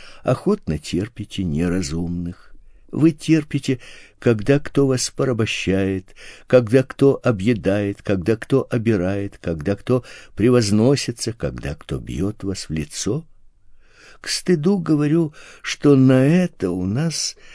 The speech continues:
недоставало сил, а если кто смеет хвалиться чем-либо, то скажу по неразумению, смею и я. Они евреи, и я,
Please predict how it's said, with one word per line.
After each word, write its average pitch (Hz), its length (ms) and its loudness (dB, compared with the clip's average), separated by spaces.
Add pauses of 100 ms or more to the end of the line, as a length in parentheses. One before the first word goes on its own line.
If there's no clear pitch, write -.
(280)
недоставало 117 800 -2
сил, 98 460 0
а 95 60 2
если 165 340 0
кто 165 260 -2
смеет 160 540 0
хвалиться 156 800 0
чем-либо, 156 760 -2 (640)
то 143 120 4
скажу 139 460 4
по - 180 -4
неразумению, 147 1160 2 (320)
смею 185 580 0 (280)
и 196 80 2
я. 71 400 -4 (960)
Они 143 560 0 (260)
евреи, 156 800 0 (800)
и 139 80 2
я, 76 480 -4